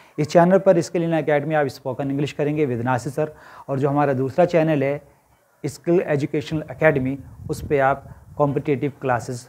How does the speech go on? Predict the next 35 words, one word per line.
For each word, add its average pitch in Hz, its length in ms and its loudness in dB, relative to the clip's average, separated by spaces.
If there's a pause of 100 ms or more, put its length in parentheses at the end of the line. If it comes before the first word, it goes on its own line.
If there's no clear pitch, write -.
ज्वाइन 127 320 0
करेंगे। 139 360 -2 (300)
तो 139 60 -6
दोनों 156 400 2
चैनल 156 380 0
को 160 160 -2
बराबर 135 480 0
प्रॉपर 185 420 6
वे 156 180 0
में 143 160 -4
आप 127 220 -2
वॉच 143 240 -2
करेंगे, 170 400 2
वीडियो 131 280 -2
को 123 140 -12
लाइक 147 260 2
करेंगे 139 380 -2 (320)
और 127 100 -8
शेयर 139 320 -2
करेंगे। 120 380 -8 (340)
इससे 143 180 -2
क्या 196 140 10
होगा, 196 220 8
दोनों 170 320 0
कमांड 143 320 -4
आपकी 160 320 -6 (280)
प्रॉपर 139 300 0
वे 120 160 -2
में 143 120 -2
चलते 123 380 -6
रहेंगे, 113 340 -10 (280)
स्पोकन 135 380 -2
इंग्लिश 165 220 4
भी 196 80 2
चलेगा 156 420 4